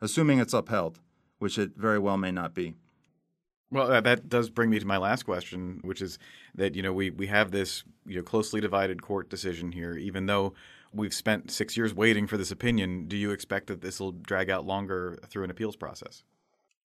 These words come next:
Speaker 1: I think that is a very safe assumption, and there will probably be multiple appeals, actually. Three M would be appealed to the Eighth Circuit, and Coca-Cola, assuming that the three M opinion is applied in a way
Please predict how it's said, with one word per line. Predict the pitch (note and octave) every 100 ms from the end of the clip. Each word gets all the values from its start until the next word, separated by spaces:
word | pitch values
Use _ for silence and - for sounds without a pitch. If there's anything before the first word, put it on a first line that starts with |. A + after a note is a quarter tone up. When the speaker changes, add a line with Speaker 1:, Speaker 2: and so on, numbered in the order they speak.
| -
Speaker 1:
I | G#2
think | D3 C3+
that | B2+ A2+
is | G2+
a |
very | F2+ G#2+ G#2
safe | G#2+ G2 F2
assumption, | F#2+ - F#2 E2+ C#2+ C#2+ -
and | G#2 G2 D#2+ - -
there | G#2
will |
probably | E2+ C3 A#2 G2
be | F2 F#2+ F2+
multiple | F#2+ G#2 G2+ E2+ D#2
appeals, | - F2 D2+ D#2
actually. | D#2 - D2+ E2+ _ _ _ _ _ -
Three | A#2 A#2+
M | A2+ G#2+ G2+
would | G2 -
be | G#2 F#2+
appealed | - G#2+ F#2+ F2
to |
the | F2 E2
Eighth | G#2+ G#2
Circuit, | - E2+ E2+ F#2 - _ _ _ _ -
and | G2+ G2
Coca-Cola, | A2+ A2+ A2 - A2+ G#2 F#2 F#2 - _
assuming | G2+ - A2+ G#2 G2+
that | F#2 F#2 F#2 - -
the | F2+
three | E2+ F#2+ G2
M | F#2+ F#2+
opinion | F2 - G2 F#2
is | F2 E2+
applied | - G2 F#2+ F2+
in | F2+
a |
way | E2+ F2+ E2+ E2+